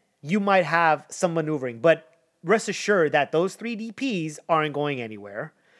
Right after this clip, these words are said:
And the Jermaine Jones isn't going anywhere. In fact, the front six are not going anywhere.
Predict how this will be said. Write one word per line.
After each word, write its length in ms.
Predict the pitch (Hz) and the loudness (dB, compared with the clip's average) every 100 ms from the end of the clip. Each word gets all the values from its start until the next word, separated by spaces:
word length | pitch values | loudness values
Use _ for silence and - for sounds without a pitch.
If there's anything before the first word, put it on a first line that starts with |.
| _ _ _ _ | _ _ _ _
And 580 | 180 180 175 165 165 170 - | 0 2 4 2 0 -6 -12
the 920 | 139 170 170 165 160 160 156 156 160 - - | -4 2 4 6 6 4 4 2 0 -6 0
Jermaine 340 | 185 214 190 | 2 2 0
Jones 260 | 139 202 240 | 2 0 0
isn't 180 | 147 135 | -6 -6
going 240 | 131 131 | -4 -4
anywhere. 320 | 131 135 160 | -4 2 4
In 100 | 175 | 4
fact, 220 | 165 247 - | 4 2 2
the 60 | |
front 680 | - _ _ - 262 285 - - | -8 _ _ 0 2 2 -4 -16
six 540 | - - 214 - - | -12 0 0 0 -2
are 120 | 165 | 0
not 260 | 156 151 127 | 0 0 -2
going 260 | 135 131 110 | -4 -8 -10
anywhere. 400 | 101 - - | -18 -20 -20